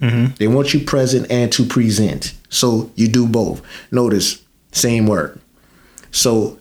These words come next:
Speaker 2: you come bearing a gift. You're presenting. So you there. Then all of a sudden, it's your turn. You go and you present. You give your gift.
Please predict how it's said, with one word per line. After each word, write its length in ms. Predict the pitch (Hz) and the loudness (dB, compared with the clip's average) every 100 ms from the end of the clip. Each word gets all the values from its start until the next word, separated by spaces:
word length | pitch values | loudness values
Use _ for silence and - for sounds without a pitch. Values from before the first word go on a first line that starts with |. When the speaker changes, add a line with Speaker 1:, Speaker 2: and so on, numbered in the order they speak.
| - | -2
Speaker 2:
you 200 | 120 175 | 0 2
come 280 | 160 139 123 | 0 2 2
bearing 340 | 120 120 110 | 2 2 2
a 100 | 104 | 2
gift. 460 | 104 117 76 - - _ _ _ - | 2 0 0 -6 -16 _ _ _ -6
You're 220 | 110 117 | 0 0
presenting. 680 | 113 127 110 127 104 - - - _ - _ _ _ _ _ - - - - _ _ _ _ - | 2 2 4 2 0 -2 -8 -16 _ -20 _ _ _ _ _ -20 -20 -20 -20 _ _ _ _ -6
So 140 | - | 0
you 160 | 135 170 | 2 4
there. 360 | 190 117 - - - - _ _ _ _ - | 4 0 -2 -12 -20 -20 _ _ _ _ 0
Then 140 | 151 | 2
all 140 | 143 | 2
of 80 | 135 | 2
a 60 | 127 | 0
sudden, 380 | - 120 117 113 | 2 0 0 0
it's 180 | 104 | 2
your 140 | 117 123 | 2 2
turn. 380 | 127 110 107 101 | 2 0 2 2
You 120 | 107 | 2
go 180 | 107 101 | 2 2
and 140 | 101 | 2
you 80 | 104 | 0
present. 600 | - 113 101 117 98 - _ | -2 -2 0 0 -2 -6 _
You 120 | 98 | -6
give 240 | 101 110 104 | 0 0 2
your 140 | 104 | 0
gift. 440 | 101 90 - - | 2 -2 -2 -12